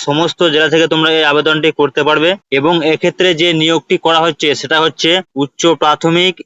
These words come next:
এবং মাধ্যমিক এবং উচ্চ মাধ্যমিক যে সমস্ত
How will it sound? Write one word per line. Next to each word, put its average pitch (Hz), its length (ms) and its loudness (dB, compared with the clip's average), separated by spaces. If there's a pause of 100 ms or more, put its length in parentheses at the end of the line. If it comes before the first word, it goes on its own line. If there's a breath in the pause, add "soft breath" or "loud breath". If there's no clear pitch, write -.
(160)
এবং 160 200 2 (500)
মাধ্যমিক 165 640 0 (460)
এবং 143 180 0 (160)
উচ্চ - 160 -4 (140)
মাধ্যমিক 170 400 0 (180)
যে 143 100 2 (100)
সমস্ত 170 280 -4